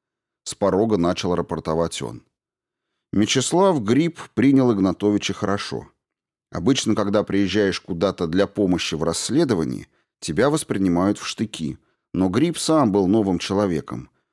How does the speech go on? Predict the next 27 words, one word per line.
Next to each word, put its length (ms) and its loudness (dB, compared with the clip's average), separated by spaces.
Он 140 2
знал 280 2
о 60 4
деле 320 2
не 120 2
больше 380 0
Игнатовича 760 -2
и 80 4
ничью 420 2
честь 320 -2
мундира 480 0
не 160 2
защищал, 720 -4
по 80 -6
крайней 320 0
мере, 240 0
пока. 400 -6
«Мне 320 6
важно 340 2
разобраться 560 2
с 100 -4
этим 240 -2
делом, 300 -2
Николай», 500 -2
сказал 460 -2
Мечислав 580 -2
Гриб, 360 0